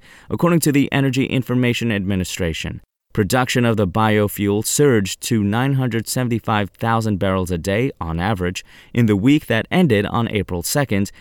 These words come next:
the E I A said in a report. That's up from nine hundred sixty-five thousand barrels a day the previous week and the highest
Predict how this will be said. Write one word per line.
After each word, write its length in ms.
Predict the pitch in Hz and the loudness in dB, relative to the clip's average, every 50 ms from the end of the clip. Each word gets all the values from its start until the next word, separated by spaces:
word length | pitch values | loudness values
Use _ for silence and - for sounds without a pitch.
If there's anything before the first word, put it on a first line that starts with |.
| - _ - | -20 _ -10
the 140 | - 87 - | -10 -8 -2
E 180 | - 120 120 - | 0 0 0 0
I 220 | - 104 95 95 - | 0 -4 -4 -4 -4
A 140 | - 98 95 | -2 -4 -2
said 360 | 92 - - - 98 82 80 | -2 -4 -4 -2 -2 -2 -2
in 120 | 82 82 85 | -2 -4 -4
a 60 | 82 | -4
report. 520 | 78 80 80 73 - 92 87 82 73 - - _ _ _ _ _ _ | -4 -4 -6 -6 -4 -4 -4 -4 -4 -6 -14 _ _ _ _ _ _
That's 240 | 90 107 110 - - - | -2 -2 0 -2 0 0
up 240 | 107 117 117 - - - | 0 0 0 -2 -8 -8
from 240 | - 131 123 117 113 | -2 0 2 2 2
nine 240 | 120 123 123 127 | 2 2 2 2
hundred 280 | 127 127 120 107 120 110 | 2 2 2 0 -2 -2
sixty-five 640 | - - 131 - - 131 127 - - 127 123 123 | -2 -4 -4 -2 -2 -4 -4 -2 -2 -2 -2 -2
thousand 400 | - - 127 127 127 117 123 123 | -2 -2 0 0 0 0 0 0
barrels 400 | 107 123 117 117 120 123 123 117 - - | 0 2 2 2 0 0 -2 -4 -6 -6
a 100 | 104 92 | -4 -6
day 380 | 85 87 - 107 107 120 139 139 - - - _ _ | -4 -2 -2 0 0 0 -2 -4 -8 -18 -20 _ _
the 100 | - 98 | -6 -4
previous 540 | - - 151 185 202 151 117 92 87 - - | 0 2 2 4 4 4 2 2 2 0 -4
week 280 | 95 104 117 127 - - - - - - _ | -4 -4 -4 -4 -6 -14 -20 -20 -20 -8 _
and 140 | - 120 120 | 0 2 2
the 160 | 107 101 - | 0 0 0
highest 400 | 143 156 180 180 147 120 - | 0 2 2 2 2 0 -2